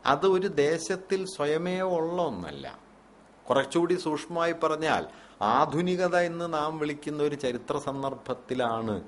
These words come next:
ദേശീയത ഒരാശയമായി പ്രവർത്തനക്ഷമത കൈവരിക്കുന്നത്. മുതലാളിത്തവും വ്യവസായ വി-, വളർച്ചയും ശാസ്ത്രവും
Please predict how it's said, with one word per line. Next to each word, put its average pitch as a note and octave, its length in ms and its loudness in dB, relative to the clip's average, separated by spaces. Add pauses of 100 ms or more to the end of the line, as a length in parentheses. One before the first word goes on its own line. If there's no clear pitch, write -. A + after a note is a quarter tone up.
ദേശീയത A2+ 560 0
ഒരാശയമായി G#2+ 840 0
പ്രവർത്തനക്ഷമത G2+ 1000 -2 (560)
കൈവരിക്കുന്നത്. G#2 840 0 (520)
മുതലാളിത്തവും A#2 920 6 (460)
വ്യവസായ B2+ 540 8
വി-, A#2+ 160 2 (480)
വളർച്ചയും A2 680 2 (240)
ശാസ്ത്രവും A2 840 2